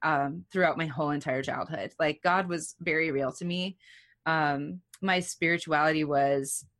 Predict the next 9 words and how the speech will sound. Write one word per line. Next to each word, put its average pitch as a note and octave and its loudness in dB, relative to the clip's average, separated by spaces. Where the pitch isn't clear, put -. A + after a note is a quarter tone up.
truly E3 0
very D3+ 2
important D3+ -2
to G3+ -8
me G3 0
in G3 0
my G3 0
life, G3 0
and, D#3 0